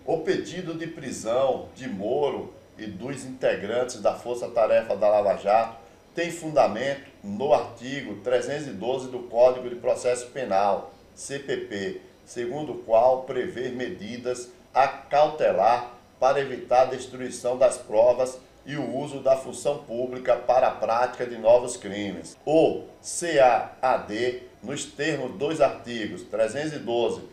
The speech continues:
e trezentos e treze do C P P, pede a prisão preventiva de Sérgio Moro, Daltan Dallagnol, Laura Tesle,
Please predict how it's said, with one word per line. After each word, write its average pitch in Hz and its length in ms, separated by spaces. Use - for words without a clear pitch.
e 123 80
trezentos 131 560
e 104 60
treze 120 640
do 139 220
C 110 220
P 139 160
P, 117 540
pede 156 280
a 147 80
prisão 120 460
preventiva 113 800
de - 120
Sérgio 143 480
Moro, 110 600
Daltan 127 420
Dallagnol, 113 800
Laura 123 440
Tesle, 120 560